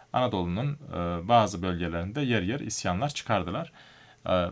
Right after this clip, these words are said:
on yedinci yüzyılda bu isyanlara Celali isyanları denildi. On yedinci yüzyıl timarlı sipahilerin,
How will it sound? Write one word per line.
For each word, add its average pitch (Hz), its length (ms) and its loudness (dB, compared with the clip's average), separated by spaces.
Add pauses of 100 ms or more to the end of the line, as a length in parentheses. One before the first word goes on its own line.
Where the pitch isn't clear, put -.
(200)
on 110 120 2
yedinci 143 380 4
yüzyılda 110 440 0
bu 131 120 2
isyanlara 123 500 2
Celali 117 460 8
isyanları 110 560 0
denildi. 80 460 -2
On 107 140 0
yedinci 95 380 0
yüzyıl 92 260 -4
timarlı 104 420 2
sipahilerin, 92 720 0